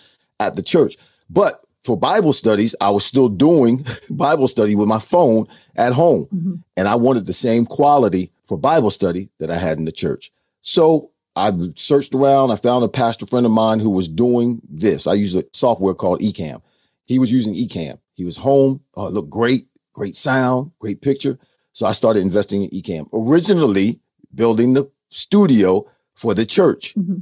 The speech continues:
Speaker 1: Then the Lord spoke again. He said, "Listen, go ahead and start a podcast."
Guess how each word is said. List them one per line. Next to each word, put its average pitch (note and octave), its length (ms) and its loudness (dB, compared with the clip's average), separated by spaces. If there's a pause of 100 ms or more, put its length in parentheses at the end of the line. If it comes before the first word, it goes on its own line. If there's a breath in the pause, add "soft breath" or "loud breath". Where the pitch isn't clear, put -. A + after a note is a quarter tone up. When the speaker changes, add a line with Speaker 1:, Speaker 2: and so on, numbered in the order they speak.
(220)
Speaker 1:
Then F#2 260 -4
the A2+ 80 2
Lord A#2 240 4
spoke C3 320 0
again. C#3 300 2
He B2 60 0
said, F#2 220 -2
"Listen, F#2+ 440 -2 (720)
go A2 200 -4
ahead F2 240 -6
and F#2 100 -12
start E2 340 -12
a D#2+ 40 -20
podcast." G#2 840 -8